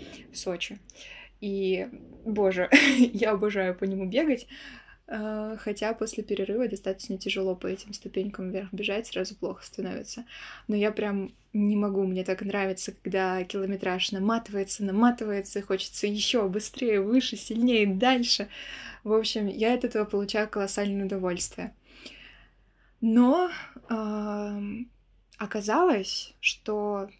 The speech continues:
я просто многие вещи в себе подавляю. Вещи, <laughs> ну, эмоции, чувства, потребности, желания.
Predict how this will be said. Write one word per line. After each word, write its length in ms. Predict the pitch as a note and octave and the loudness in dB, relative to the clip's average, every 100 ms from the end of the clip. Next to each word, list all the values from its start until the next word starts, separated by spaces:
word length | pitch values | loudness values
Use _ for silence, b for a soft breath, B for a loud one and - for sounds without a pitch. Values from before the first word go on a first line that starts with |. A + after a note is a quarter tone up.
| _ _ _ _ _ | _ _ _ _ _
я 320 | G3 G#3+ A#3+ A#3+ | -6 0 0 0
просто 880 | - G#3+ G#3+ - - G#3+ G3+ G3+ - b b b _ _ _ _ _ _ - - _ _ _ _ | -2 -2 0 -2 -4 -2 -2 -4 -12 b b b _ _ _ _ _ _ -20 -20 _ _ _ _
многие 480 | G#3+ A3+ C#4 A3+ G#3 | 0 4 4 2 0
вещи 340 | G#3+ E4+ - | -2 0 -2
в 40 | A3 | -6
себе 240 | - A3 | -6 -6
подавляю. 640 | A#3 G#3 G3 F#3+ F3+ G3 A3 B3 - | -4 -6 -4 -4 -6 -8 -12 -12 -10
Вещи, 500 | G3+ G3+ C4 - G3 - | -4 -2 -2 -6 -10 -4
<laughs> 320 | A3+ G#3 G3 D4+ D4 B3+ B _ | -2 -2 -4 -8 -10 -12 B _
ну, 300 | A3+ C4+ - - | -2 -2 -2 -6
эмоции, 800 | G3+ F#3+ G3+ B3+ A#3+ - A#3+ A#3 | -4 -2 0 0 -2 -2 0 0
чувства, 680 | A3+ - G#3 A#3+ - A#3 A3 | -2 -4 -2 -4 -8 -8 -8
потребности, 1120 | G#3 G3+ F3+ G#3 A3 A3+ - - A3 G#3 G3+ | -8 -6 -6 -4 -2 -4 -6 -8 -4 -2 -2
желания. 840 | F#3+ F#3 F#3 G3 G#3+ G#3 G3 F#3+ | -4 -4 -2 -4 -2 -2 -4 -8